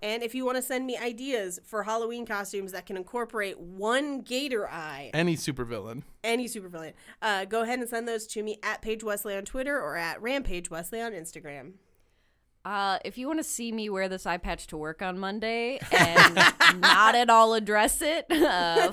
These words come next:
Speaker 3: follow me on all the things at Sundress Comic or check out my art at Andrea Gazzetta.
Speaker 2: And we will for sure post pictures on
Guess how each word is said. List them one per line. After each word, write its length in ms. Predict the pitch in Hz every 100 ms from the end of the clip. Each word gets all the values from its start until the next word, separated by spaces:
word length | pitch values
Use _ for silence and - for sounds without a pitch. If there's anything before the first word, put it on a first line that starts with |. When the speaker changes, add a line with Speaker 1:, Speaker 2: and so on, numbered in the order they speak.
| 392 370
Speaker 3:
follow 320 | 226 247 247
me 180 | - 233
on 140 | 220
all 180 | 202 208
the 100 | 262
things 520 | - 233 214 220 202 -
at 300 | 185 185 -
Sundress 540 | - 185 196 240 -
Comic 440 | 302 320 349 359 -
or 140 | 277
check 180 | - 370
out 60 | 392
my 160 | 392 415
art 140 | - -
at 160 | - -
Andrea 360 | 240 269 262 277
Gazzetta. 500 | 302 339 233 143 - _ -
Speaker 2:
And 380 | 147 151 151
we 220 | 135 151 165
will 180 | 165
for 320 | 156 - 190 175
sure 360 | - 160 147
post 360 | - 135 123 -
pictures 500 | 131 - 131 123 117
on 260 | 120 120